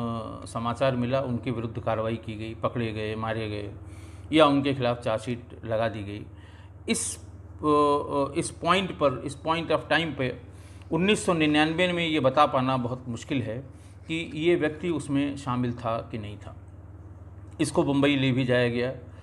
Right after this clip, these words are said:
और फिर उसने जो डिटेल बताई, उसके हिसाब से तो यही लगता था कि ये उसमें, अ, दाऊद के लोगों के साथ शामिल था,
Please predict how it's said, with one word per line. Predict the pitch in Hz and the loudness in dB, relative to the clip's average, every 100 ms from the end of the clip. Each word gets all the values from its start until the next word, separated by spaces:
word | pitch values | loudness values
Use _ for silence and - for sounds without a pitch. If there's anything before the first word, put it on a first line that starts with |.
| - - - - | -18 -18 -6 12
और | 190 196 | 12 12
फिर | - 208 | 4 0
उसने | 190 196 190 | 0 -2 0
जो | 185 | 2
डिटेल | 156 147 180 160 | 2 2 2 2
बताई, | 139 143 151 160 | 2 2 0 -2
उसके | 156 - 165 | -6 -6 -2
हिसाब | 147 135 135 131 | -2 0 -2 -2
से | 139 131 139 - - - - | -4 -6 -6 -12 -18 -18 0
तो | 156 160 156 | 4 4 4
यही | 143 160 | 2 4
लगता | 156 139 139 | 4 6 4
था | 131 139 | 4 0
कि | 139 | 0
ये | 135 131 | -2 0
उसमें, | 120 127 127 127 147 | -2 0 -2 -2 -4
अ, | 90 120 113 113 110 113 123 | -8 -6 -4 -4 -6 -8 0
दाऊद | 123 127 123 123 | 4 6 4 -2
के | 120 | -4
लोगों | 110 110 117 | -2 -2 -2
के | 110 | -4
साथ | - 107 - - - - | -4 -6 -6 -16 -18 -8
शामिल | 110 104 98 | -6 -6 -8
था, | - | -10